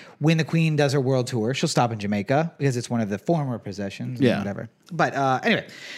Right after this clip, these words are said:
Speaker 1: more importantly, uh, all of this is all things that have not been worked out in the Brexit deal.
Speaker 2: <laughs>
Speaker 1: All of these things are issues.
Speaker 2: Yeah.
Speaker 1: So, um, it could be any number of horrible things that, uh, would happen.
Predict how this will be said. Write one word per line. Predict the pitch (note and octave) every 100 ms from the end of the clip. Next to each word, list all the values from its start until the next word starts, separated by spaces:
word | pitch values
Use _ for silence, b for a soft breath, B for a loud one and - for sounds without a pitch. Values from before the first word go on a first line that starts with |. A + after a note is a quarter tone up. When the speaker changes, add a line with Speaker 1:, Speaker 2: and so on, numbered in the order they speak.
| B B B B
Speaker 1:
more | A#3+
importantly, | A#3+ A#3+ G#3 G3+
uh, | F#3+ F#3 F3
all | E3 A#3+
of | A3+
this | F3+ F#3 - -
is | D3+ C#3+
all | - C#4+
things | C#4+ B3+ A#3+
that | G#3+
have | C#3 G#3+
not | A3+ C4+
been | C4
worked | C4 C4 D4+
out | C#4+ G3+ D#3 -
in | F#3+
the | A#3
Brexit | C4 - C4
deal. | F3+ A3+ G3
Speaker 2:
<laughs> | D#3+ D3+
Speaker 1:
All | G3+ C4
of | A#3
these | A#3+ G#3
things | G#3 G#3+ F#3+ F3
are | E3+
issues. | D#3+ C#3 C3 F#2+ G2
Speaker 2:
Yeah. | C3+
Speaker 1:
So, | C3+ C3+ C3+ B2 B B B
um, | C#3 C#3+ C#3 C3 B2+ B B
it | G3+
could | C#4 A3+
be | A#3+ A#3 A3+ A3 A3+
any | F#3 G3+
number | F#3+ F3 D#3+
of |
horrible | - D#3+ C#3+ C3+ B2+ B2+
things | C3+ C3
that, | A#2+ -
uh, | A#2 A2+ G#2+ -
would | D3+
happen. | G3+ G#3+ G#3